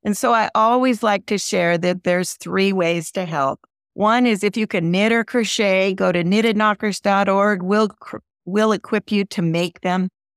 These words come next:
If you can share on social media, it helps reach not only the women that can use these, but those that can make them.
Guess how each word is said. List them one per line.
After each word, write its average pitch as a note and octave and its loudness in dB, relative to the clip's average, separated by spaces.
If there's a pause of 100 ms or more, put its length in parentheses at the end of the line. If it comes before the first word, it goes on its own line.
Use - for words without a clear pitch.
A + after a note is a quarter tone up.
(840)
If G#3 -2
you G#3 2
can F#3+ -2
share G3+ 2
on E3+ 0
social G3 -2
media, F#3+ 0 (400)
it - -4
helps G#3+ -2
reach G3+ -4
not G#3+ 2
only A#3 2
the G#3 0
women G3 2
that F3+ -6
can F3+ -2
use F3+ -2
these, D#3 -6 (420)
but G#3 -2
those G3+ 0
that F3+ 0
can G3+ 0
make D#3+ -2
them. G3 -4